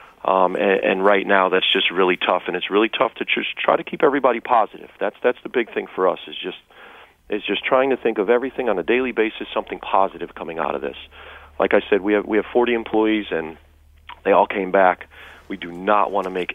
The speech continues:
any layoffs. Uh, these, these are, these are people with families. That this is, this is how they support their family. They have children at home that they're homeschooling now. Um, their, their significant other, or wives or husbands, they can be laid off also.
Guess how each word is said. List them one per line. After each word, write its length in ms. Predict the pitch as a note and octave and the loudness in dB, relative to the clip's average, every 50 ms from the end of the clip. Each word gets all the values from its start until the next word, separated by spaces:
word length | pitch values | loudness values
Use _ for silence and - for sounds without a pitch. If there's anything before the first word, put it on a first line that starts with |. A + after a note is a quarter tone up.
| - | -4
any 220 | - A#2 A#2 G#2+ G2 | -2 -2 0 0 0
layoffs. 480 | F2 F2 E2 D#2+ D#2 D#2 D#2 D2 D2 - - - - - - - - _ _ _ _ - | 0 0 0 0 0 0 0 0 0 -4 -8 -12 -12 -16 -20 -20 -20 _ _ _ _ -14
Uh, 140 | - - - - - | -12 -12 -10 -8 -6
these, 160 | B2+ B2+ A2 - - | -6 -6 -6 -6 -6
these 200 | B2 A#2 G#2+ F#2+ | -4 -4 -2 -2
are, 160 | G2+ F#2+ E2+ | -2 -4 -4
these 260 | - - B2 A2 G2 F#2+ | -4 -6 -8 -6 -6 -8
are 100 | F2+ - _ _ _ - | -10 -10 _ _ _ -10
people 240 | - B2+ A2 F2+ E2 | -8 -8 -6 -6 -4
with 140 | D#2+ D#2 - - - - | -6 -6 -8 -8 -2 0
families. 420 | B2 A2+ G#2+ F#2+ E2 D#2 D#2 D2 - - | 2 2 2 0 -2 -6 -8 -10 -10 -8
That 200 | F2+ E2+ D#2+ - | -6 -6 -4 -2
this 120 | G2+ G2 - - | -4 -4 -4 -6
is, 120 | G2+ F#2 - - - _ - | -12 -12 -14 -16 -20 _ -8
this 100 | - A2+ - - | -8 -8 -8 -8
is 80 | A2+ - | -4 0
how 140 | A#2 G#2+ G#2 | 2 2 4
they 140 | G#2+ G2+ - | 2 0 -4
support 360 | - - - - G#2 F2+ - - | -6 -10 -4 -2 -2 -2 -2 -4
their 80 | F2+ | -8
family. 400 | - - G#2+ G#2+ G#2 F#2 F2+ D#2 | -6 -2 0 0 0 0 -4 -6
They 80 | D2 E2+ | -6 -6
have 140 | E2 D#2+ - | -6 -6 -6
children 440 | - - - B2+ A#2+ F#2+ G2 F2 | -4 0 2 2 0 0 -2 -6
at 80 | E2+ D#2+ | -6 -6
home 280 | - F#2 E2+ D#2+ D#2+ D#2+ | -4 -2 -2 -2 -2 -4
that 120 | D#2+ - | -8 -6
they're 160 | - E2 E2 E2 | -4 -4 -4 -2
homeschooling 720 | - - C3 B2 A#2 - - - F#2+ F2 D#2+ D#2 D#2+ D#2+ | 0 2 2 2 0 -4 -8 -6 -6 -4 -4 -4 -6 -6
now. 280 | D#2 D#2 D#2 D2 - - - - - - - - - - | -6 -6 -6 -6 -10 -12 -18 -18 -18 -18 -20 -16 -6 -2
Um, 400 | - F2 F2+ E2+ E2 E2 D#2+ C#2+ | 0 2 4 4 2 0 -2 0
their, 320 | G#2 G2 G2 F#2+ F2+ E2 - - - - - - - _ - | 2 2 4 4 2 0 -4 -10 -20 -20 -20 -20 -20 _ -10
their 180 | - F#2 G#2 G2 | -2 0 0 0
significant 580 | - - G2+ G#2 A#2+ - - - - A#2+ G#2+ | 0 -2 -4 -2 -2 -4 -4 -6 -4 0 2
other, 320 | A#2 A#2+ G#2 G#2+ G2+ F#2+ F#2 | 2 2 2 2 0 2 2
or 80 | F2+ | 2
wives 300 | F2+ G2+ A#2+ A#2+ A2+ - | 2 4 4 4 2 0
or 80 | G2+ F2+ | -2 -2
husbands, 400 | - B2+ B2 A2+ - F2+ E2+ E2+ - | 0 0 0 0 -2 -6 -12 -8 -4
they 160 | G2+ B2 C#3+ | -2 0 0
can 200 | - - G#2 G2+ | 0 -4 -8 -8
be 100 | F#2+ F#2 | -6 -4
laid 240 | F2+ F#2 F#2 F#2 F#2 | -2 -2 -2 0 2
off 200 | F#2 F#2 F#2 - | 2 2 2 2
also. 500 | - - A#2 A#2 A2+ - - - D2 C#2+ | 2 2 4 4 2 0 -4 -10 -10 -10